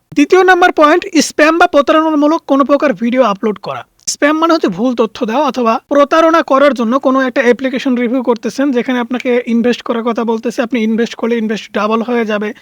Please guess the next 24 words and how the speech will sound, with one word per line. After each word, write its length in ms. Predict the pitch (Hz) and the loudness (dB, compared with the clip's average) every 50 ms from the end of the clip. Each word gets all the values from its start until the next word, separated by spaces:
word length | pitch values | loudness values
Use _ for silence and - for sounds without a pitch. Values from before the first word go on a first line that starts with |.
| _ _ _ _ | _ _ _ _
কিংবা 160 | - 285 302 285 - | -2 -2 -2 0 0
এমন 300 | 247 269 285 320 349 320 | -2 0 0 0 0 0
প্রতারণা 460 | - 311 285 - 294 302 294 285 269 | -2 -2 0 0 0 2 2 0 0
করতেছেন 480 | - 254 233 214 - 233 - 214 - 285 | 0 -2 -2 -2 -2 -4 -4 -2 -2 -2
যে 80 | 294 | -2
প্রতারণার 560 | 226 - 262 247 254 269 262 262 254 262 262 | -2 -2 -2 -2 0 0 0 0 0 0 -4
কারণে 340 | 254 - 233 214 220 247 302 | -2 -4 -4 -2 -2 -2 0
অনেকের 340 | 294 233 226 233 226 247 233 | 0 0 0 -2 -2 -2 -2
অনেক 180 | 220 220 220 214 | -2 -2 -4 -4
কিছু 180 | - 226 - 208 | -6 -8 -8 -8
হারাতে 320 | 190 208 196 185 175 180 - - | -6 -6 -6 -6 -6 -10 -16 -16
হচ্ছে। 280 | 156 _ - - 123 _ _ _ _ _ _ - | -20 _ -18 -20 -20 _ _ _ _ _ _ -2
সেক্ষেত্রে 380 | - 302 285 - 311 - 311 | -2 -2 -2 0 -2 -2 -2
এই 60 | 294 | 0
ধরনের 200 | 285 277 294 302 | 0 2 0 0
ভিডিও 200 | 233 262 269 269 | -2 0 0 0
আপলোড 240 | 240 226 - 262 233 | 0 0 -2 -4 -4
করলেও 320 | - - 247 240 240 254 254 | 0 0 0 2 2 0 0
কিন্তু 240 | - 269 262 - | 0 -6 -6 -6
আপনার 160 | 240 - 262 220 | -6 -6 -8 -8
চ্যানেলটা 280 | - 240 233 226 240 | -6 -6 -4 -4 -4
ডিলিট 260 | 202 190 214 214 190 - - | -4 -2 -2 -4 -4 -6 -12
হতে 140 | 147 147 | -16 -16
পারে। 200 | 135 - 147 143 | -14 -14 -16 -18